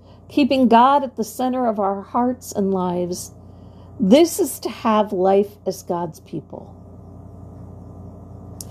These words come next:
But Jesus reminds us that it's not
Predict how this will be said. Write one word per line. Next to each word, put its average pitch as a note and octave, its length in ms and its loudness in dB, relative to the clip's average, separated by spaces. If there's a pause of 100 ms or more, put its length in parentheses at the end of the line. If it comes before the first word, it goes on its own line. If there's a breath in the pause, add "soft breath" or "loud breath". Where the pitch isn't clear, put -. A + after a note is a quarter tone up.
(260 loud breath)
But B3+ 200 6
Jesus G#4+ 560 0
reminds A#3+ 480 2
us G#3 200 0
that G#3 380 4
it's A3+ 280 -6
not B3+ 340 -2